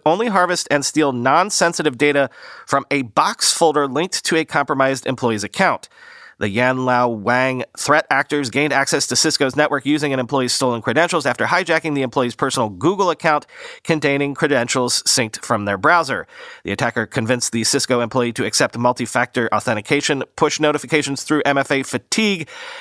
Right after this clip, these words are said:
and a series of sophisticated voice phishing attacks initiated by the Yanlao Wang gang that impersonated trusted support organizations.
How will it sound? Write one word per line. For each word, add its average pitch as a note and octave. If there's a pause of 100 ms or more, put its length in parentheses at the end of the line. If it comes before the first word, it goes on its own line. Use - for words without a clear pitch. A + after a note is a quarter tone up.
(120)
and E3+
a G3+
series G#3
of F3
sophisticated D#3+
voice D3
phishing D#3+
attacks C#3
initiated B2
by A2
the G#2
Yanlao G#2
Wang G2+
gang F3+
that C#3+
impersonated C3
trusted A2+
support G#2
organizations. A2